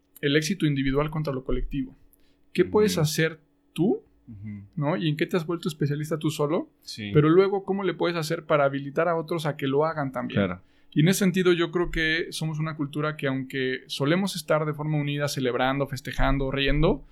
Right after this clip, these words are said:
Speaker 1: somos, eh, o tenemos muchas áreas de oportunidad para poder coordinarnos para hacer algo mejor que lo que hacíamos antes. Eh, y para eso creo que apenas somos una cultura joven en ese sentido,
Speaker 2: Sí,
Speaker 1: ¿no?
Speaker 2: con-, concuerdo totalmente. O sea, esto de que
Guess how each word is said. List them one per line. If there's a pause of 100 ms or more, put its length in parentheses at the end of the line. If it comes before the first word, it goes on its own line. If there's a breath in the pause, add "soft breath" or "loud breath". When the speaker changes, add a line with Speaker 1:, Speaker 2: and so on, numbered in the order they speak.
(260 soft breath)
Speaker 1:
somos,
eh, (400)
o
tenemos
muchas
áreas
de
oportunidad
para
poder (420 soft breath)
coordinarnos
para
hacer
algo
mejor
que
lo
que
hacíamos
antes. (540)
Eh, (220)
y
para
eso
creo
que
apenas
somos
una
cultura
joven
en
ese
sentido,
Speaker 2:
Sí,
Speaker 1:
¿no?
Speaker 2:
con-,
concuerdo
totalmente.
O
sea,
esto
de
que